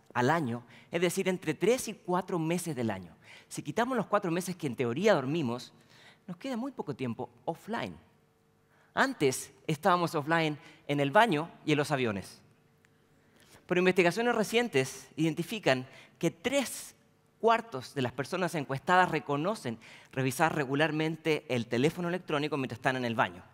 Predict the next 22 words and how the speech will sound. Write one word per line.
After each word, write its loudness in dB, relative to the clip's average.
Y 4
en 6
los 2
aviones 4
sabemos 4
que -4
hoy 4
día 6
es 0
un -2
privilegio 4
poder -2
conectarse. 0
Lo -2
que -2
no -2
pude 0
encontrar 0
para 4
esta 2
presentación -2
es -2